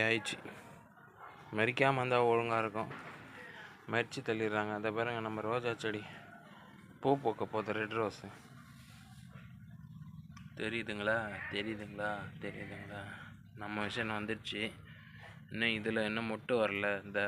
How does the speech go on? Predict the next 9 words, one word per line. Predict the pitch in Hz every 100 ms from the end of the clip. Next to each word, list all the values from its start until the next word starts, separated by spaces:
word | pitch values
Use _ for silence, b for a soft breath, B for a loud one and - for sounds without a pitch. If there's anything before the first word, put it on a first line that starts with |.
| 98
பன்னீர் | 107 110 110 104
ரோஸ்ல. | 98 98 104 110 -
வந்தா | 107 104 107 107
பார்ப்போம். | 107 104 107 104 - B B B B 110
இங்க | 110 110
பாருங்க | 110 107 107
மருதாணி | 104 107 107 104 -
செடியை. | 98 101 98 - - - - _ _ _ _
இதுக்கு | - 110 101